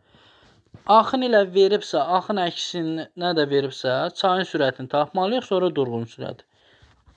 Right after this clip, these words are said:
İyirmi altı üstə gəlirik on səkkizi, bölürük. E, iyirmi altıdan çıxırıq on səkkizə. Hər ikisini veribsə, yazırıq burada. İyirmi altı çıxılsın on səkkiz,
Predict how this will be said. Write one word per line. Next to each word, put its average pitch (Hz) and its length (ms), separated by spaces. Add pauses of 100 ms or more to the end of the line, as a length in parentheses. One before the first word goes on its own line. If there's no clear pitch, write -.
(140)
İyirmi 208 320
altı 208 340
üstə 196 340
gəlirik 165 520 (100)
on 147 80
səkkizi, 135 920 (1200)
bölürük. 160 840 (1600)
E, 147 180
iyirmi 190 260
altıdan 180 640
çıxırıq 196 560
on 143 80
səkkizə. 139 480 (480)
Hər 196 180
ikisini 180 320
veribsə, 156 520 (880)
yazırıq 147 440
burada. 123 320
İyirmi 151 400
altı 131 800
çıxılsın 135 540
on 131 220
səkkiz, 135 600